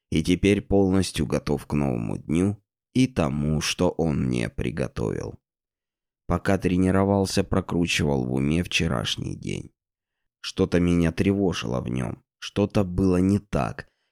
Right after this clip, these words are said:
и это что-то я упорно упускал. Но вот что? Грань? Так вроде бы все ее странности заметил.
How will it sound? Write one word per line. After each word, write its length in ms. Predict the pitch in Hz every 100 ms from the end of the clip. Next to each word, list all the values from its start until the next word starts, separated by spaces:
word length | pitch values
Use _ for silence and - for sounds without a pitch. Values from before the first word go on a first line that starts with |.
| _ _
и 140 | 104
это 280 | 98 92 95
что-то 460 | 90 - 110 113 101
я 240 | 92 87
упорно 720 | 92 85 - 76 76 69 71
упускал. 800 | 67 - 73 - - - - - _ _ _ _
Но 240 | 80 90
вот 180 | 92 104
что? 420 | - - 85 - - _ _ _ _
Грань? 520 | - 87 104 117 113 - _ _ _ _
Так 200 | 82 -
вроде 340 | 82 92 92 90
бы 140 | 95
все 360 | 87 - 85 85
ее 160 | 104
странности 680 | 104 - 110 98 76 - 73
заметил. 760 | 85 78 71 62 52 57 55